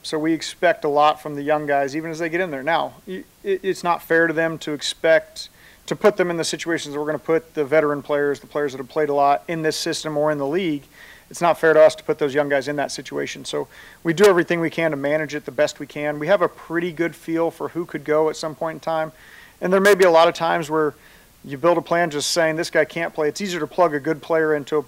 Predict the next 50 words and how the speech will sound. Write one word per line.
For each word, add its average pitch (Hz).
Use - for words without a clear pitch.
a, 160
a, 135
a 170
plan 160
that's -
built 175
without 160
him, 151
as 139
opposed 151
to, 147
"Here's 147
a 139
plan 156
for 156
these 147
really 156
good 143
players," 160
and 147
all 151
of 143
a -
sudden 151
they're 156
not, 147
they 156
don't 151
make 151
it 143
on 139
game 160
day, 139
and 143
you're 143
trying, 151
trying 160
to 143
shuffle 156
and 139
put 151
young 151
guys 143
in 143
situations 147
that 127
they 147
haven't 139
been 143
in. 139